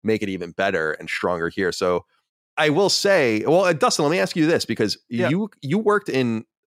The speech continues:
Speaker 1: you worked for someone else, you work for me now, but you also work on your own. I mean, how do you feel as a creator and, and your own, I don't know, your own security, your own safety, building yourself up? Because I will say that the security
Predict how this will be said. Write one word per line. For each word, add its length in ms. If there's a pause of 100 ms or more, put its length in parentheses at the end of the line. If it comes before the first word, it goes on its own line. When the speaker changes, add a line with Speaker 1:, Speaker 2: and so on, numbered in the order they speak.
Speaker 1:
you 120
worked 220
for 100
someone 240
else, 180
you 140
work 160
for 140
me 100
now, 240
but 100
you 80
also 220
work 160
on 100
your 140
own. 100
I 40
mean, 240
how 180
do 80
you 80
feel 420
as 140
a 60
creator 420
and, 240 (720)
and 140
your 180
own, 480 (340)
I 60
don't 80
know, 60
your 160
own 80
security, 460
your 200
own 80
safety, 520
building 340
yourself 320
up? 160
Because 500 (320)
I 120
will 260
say 600 (840)
that 180
the 80
security 1000